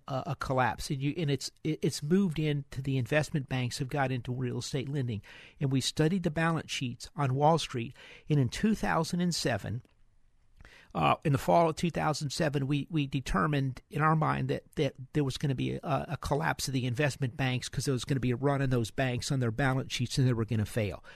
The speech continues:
Extremely controversial issue. And, and so eventually Bear Stearns failed, and, uh, it, it's really fascinating. Uh,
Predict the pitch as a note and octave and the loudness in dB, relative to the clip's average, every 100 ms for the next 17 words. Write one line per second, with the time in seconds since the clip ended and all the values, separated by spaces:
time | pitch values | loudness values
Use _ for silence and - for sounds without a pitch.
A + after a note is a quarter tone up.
0 | - - - - - - D3 D#3+ G3 G#3+ | -20 -10 -8 -2 -2 -2 -4 2 2 4
1 | D#3+ C3 - C3 A#2+ B2+ A#2+ A2+ - - | 2 0 0 0 0 -2 -2 -2 -4 -6
2 | A2+ - - - - - - - F#3+ F3 | -6 -8 -14 -20 -20 -20 -20 -2 4 4
3 | E3+ - - F3+ - F3+ E3+ - D3 F#3+ | 2 -6 4 4 6 6 6 4 4 6
4 | F#3+ F3 E3+ D#3+ - - D#3 E3 - C#3+ | 4 2 2 0 -2 4 6 6 2 0
5 | C3 - A2+ G#2+ A#2 - - - - - | 0 -2 -2 0 -2 -6 -20 -20 -20 -20
6 | - - - - F#3+ E3 D3 C3 C3 E3+ | -20 -20 -20 -14 -4 0 2 2 -2 -4
7 | C#3 C3 - - _ - _ - G3 - | -2 -2 -4 -14 _ -20 _ 2 4 2
8 | - - F#3+ F3+ D3 G#3 F#3 F#3+ E3+ D#3+ | -10 -2 0 2 4 8 8 6 4 4
9 | E3+ C3+ A#2+ G#2+ - - - - D3+ C3+ | 0 0 -2 -4 -10 -20 -16 0 4 4